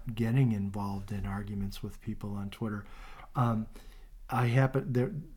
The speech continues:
this, um, I, I think I've mentioned him before on this podcast. There's a Canadian, um, uh, radio personality slash P R guy named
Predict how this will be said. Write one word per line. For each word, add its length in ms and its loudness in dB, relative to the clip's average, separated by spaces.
this, 340 0
um, 420 0
I, 80 0
I 40 2
think 240 2
I've 200 0
mentioned 340 2
him 80 2
before 460 -4
on 180 -2
this 300 -2
podcast. 500 -4
There's 200 -4
a 40 -6
Canadian, 720 4
um, 460 -4
uh, 60 -6
radio 460 8
personality 920 0
slash 560 -4
P 220 2
R 180 2
guy 240 -2
named 320 -2